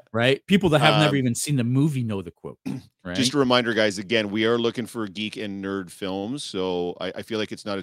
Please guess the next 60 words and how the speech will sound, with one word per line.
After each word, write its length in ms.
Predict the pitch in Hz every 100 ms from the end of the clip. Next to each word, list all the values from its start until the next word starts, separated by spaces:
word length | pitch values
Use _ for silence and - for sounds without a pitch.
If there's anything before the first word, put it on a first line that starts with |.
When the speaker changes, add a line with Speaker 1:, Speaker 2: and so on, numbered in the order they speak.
| -
Speaker 2:
tuber. 280 | - 92 95
I 80 | 87
think 120 | 113
that's 140 | 120
from 80 | 107
Kindergarten 380 | 98 98 90 82
Cop. 180 | 87 82
I 60 |
think 100 | 85
that's 140 | 85 -
just 140 | 82
a 40 | 90
straight-up 320 | 90 80 76
action 300 | 73 - 78
film. 160 | 64
I 40 | 64
don't 140 | 76
think 80 | 76
there's 140 | 69
any 140 | 80 73
fantastical 760 | - 73 69 69 67 - - 67
or 40 |
sci-fi 480 | 67 65 69 62 64
elements, 460 | 62 65 64 - - _ _ _ _ _ _ -
uh, 260 | 71 69 65
to 160 | - 101
that 160 | 80 76
one. 360 | 78 76 71 _
Uh, 220 | 90 90
Get 180 | 85 113
to 60 | 120
the 80 | 98
Choppa, 500 | - 120 156 90 98
absolutely. 580 | 85 110 - 92 151 101
That, 300 | 82 135 -
that's, 260 | 90 - -
we're 140 | 98
gonna 160 | 131 90
talk 240 | 117 127
about 160 | 90 90
that 160 | 127
one 160 | 90 78
for 260 | - 107
sure. 380 | 85 110 127 80
Speaker 1:
Oh, 720 | 143 143 151 151 156 151 147 143
yeah, 320 | 123 110 113
we're 160 | 117
gonna 160 | 127 127
get 140 | 117
to 80 | 113
that 180 | 110 107
one 140 | 107
Speaker 2:
Mm-hmm. 80 | 98
Speaker 1:
very, 240 | 104 107 104
very 240 | 104 98
soon, 200 | - 101
'cause 120 | 110 110
there's 140 | 113
a 80 | 123
couple 540 | - 139 117 98 87